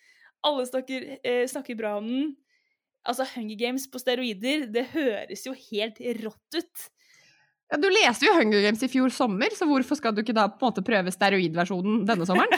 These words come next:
Speaker 1: <laughs> Ja, ikke sant? Uppe det, uppe det, takk.
Speaker 2: Ja, uppe det, takk.
Speaker 1: Mm.
Speaker 2: Absolutt. Jeg håper at det kommer til å bli en skikkelig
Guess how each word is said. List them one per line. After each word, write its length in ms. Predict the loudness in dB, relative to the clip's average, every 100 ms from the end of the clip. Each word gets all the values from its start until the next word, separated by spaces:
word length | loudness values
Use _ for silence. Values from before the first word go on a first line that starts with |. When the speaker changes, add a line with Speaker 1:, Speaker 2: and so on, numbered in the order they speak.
| 2 2
Speaker 1:
<laughs> 340 | 2 0 2 2
Ja, 100 | 2
ikke 200 | 0 -4
sant? 340 | -4 -6 -6 -20 -20 -20 -20 _ -20 _
Uppe 240 | -4 -4 -8
det, 100 | -4 -2
uppe 200 | -4 -8
det, 120 | -8
takk. 320 | -8 -10 -14 0
Speaker 2:
Ja, 160 | 2 4
uppe 240 | 2 0
det, 120 | -8 -6
takk. 200 | -6 -6
Speaker 1:
Mm. 140 | -4
Speaker 2:
Absolutt. 680 | -2 -4 -8 -4 -4 -6 -16 _ _ _ _ _
Jeg 160 | -2 2
håper 460 | 6 4 4 0 2
at 60 |
det 100 | 2
kommer 160 | 2 0
til 60 | 2
å 20 |
bli 120 | 2
en 160 | 2 0
skikkelig 460 | -4 -6 -4 -6